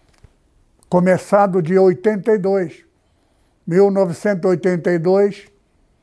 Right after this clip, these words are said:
mais cinquenta dá dois mil e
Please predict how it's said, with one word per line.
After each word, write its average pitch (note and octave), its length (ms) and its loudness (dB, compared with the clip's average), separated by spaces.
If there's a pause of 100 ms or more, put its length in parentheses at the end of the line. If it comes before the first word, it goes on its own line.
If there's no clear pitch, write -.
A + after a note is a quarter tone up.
(340)
mais F3+ 300 0
cinquenta F#3 800 -4 (1300)
dá F#3 480 0 (2000)
dois E3+ 380 2
mil F#3+ 320 2
e G3+ 240 -4